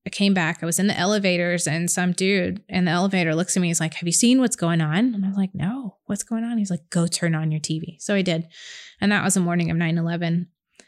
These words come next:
Anyhow, and so I was still certified, and I,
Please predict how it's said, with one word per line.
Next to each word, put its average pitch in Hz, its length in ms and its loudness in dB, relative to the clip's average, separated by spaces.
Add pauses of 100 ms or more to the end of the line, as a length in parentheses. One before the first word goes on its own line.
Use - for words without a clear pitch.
(540)
Anyhow, 226 540 2
and 220 140 2
so 226 160 2
I 220 160 2
was 269 120 2
still 302 200 2
certified, 208 720 0 (240)
and 202 160 4
I, 214 440 2